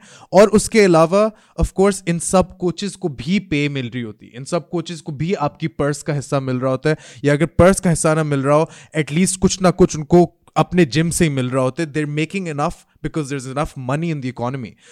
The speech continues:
अभी मसला ये सबसे बड़ा at least पाकिस्तान में कि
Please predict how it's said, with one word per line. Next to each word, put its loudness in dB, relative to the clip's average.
अभी 6
मसला 0
ये 2
सबसे -8
बड़ा 2
at 0
least -4
पाकिस्तान -2
में -4
कि 0